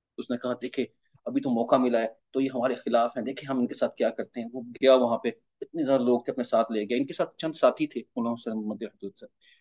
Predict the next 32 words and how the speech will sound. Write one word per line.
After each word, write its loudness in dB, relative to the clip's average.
तो 0
बदतमीजी 2
शुरू -2
कर 0
दी, 0
उनको -2
बुरा 6
भला 4
बोलना 0
शुरू -10
किया। -6
हजरत -4
खामोश 2
रहे -2
और, 6
और, 4
अ, 2
चूंकि, -6
अ, -10
वैसे 0
भी -2
तादाद 10
में 4
कम 4
थे 0
और 2
ये 0
मकसद 0
भी 2
नहीं 6
था, 4
तो -2